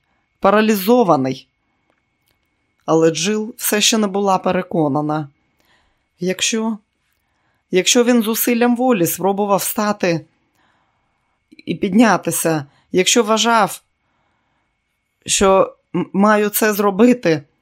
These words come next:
лікар Каплан похитав головою. Звичайно, мозок командує тілом, але якщо моторні імпульси блоковані, якщо м'язові волокна, якими йдуть ці команди, не діють, нічого не відбувається.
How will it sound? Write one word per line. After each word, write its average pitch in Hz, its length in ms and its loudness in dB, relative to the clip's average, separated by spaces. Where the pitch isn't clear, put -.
лікар 156 340 -2
Каплан 160 400 -2
похитав 160 420 -6
головою. 151 760 -6
Звичайно, 175 840 -2
мозок 214 420 0
командує 226 600 0
тілом, 151 560 -4
але 170 240 4
якщо 196 280 0
моторні 196 580 -2
імпульси 175 460 -2
блоковані, 175 800 -2
якщо 175 360 0
м'язові 202 500 0
волокна, 180 580 0
якими 170 420 -2
йдуть 175 300 -4
ці 175 120 -4
команди, 170 520 -2
не 160 160 0
діють, 175 580 -2
нічого 233 520 2
не 226 120 -2
відбувається. 202 920 -2